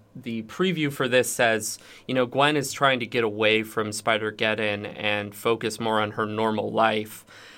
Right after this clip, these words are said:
But she can't do that because Mary Jane is being really annoying with all of her micromanaging of their band.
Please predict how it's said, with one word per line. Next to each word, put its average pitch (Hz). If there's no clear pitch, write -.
But 127
she -
can't 196
do 165
that 127
because 123
Mary 135
Jane 131
is 110
being 117
really 180
annoying 143
with 110
all 120
of 120
her 123
micromanaging 113
of 107
their 104
band. 101